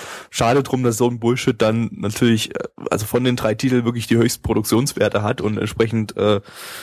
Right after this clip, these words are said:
richtig geil, äh, äh, animiert war. Aber, ähm, es bleibt leider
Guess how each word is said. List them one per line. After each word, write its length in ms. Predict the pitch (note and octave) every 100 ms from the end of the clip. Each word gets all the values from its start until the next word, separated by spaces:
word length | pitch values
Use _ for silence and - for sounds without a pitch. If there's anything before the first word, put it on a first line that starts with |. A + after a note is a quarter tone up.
| - -
richtig 260 | C3 B2+
geil, 440 | A#2 G#2+ B2 B2+ A2+
äh, 40 |
äh, 500 | A2 A2+ A2 - A2
animiert 380 | - A2+ B2 B2+
war. 260 | A#2+ B2 B2 - - -
Aber, 440 | G2+ A2 G#2+ A2
ähm, 580 | A2 A2 A2 A2 G#2+ - _ _ _ _ _ _ _ _ - - - -
es 120 | A3+
bleibt 440 | - A2+ A2+ - -
leider 380 | - G#2+ G#2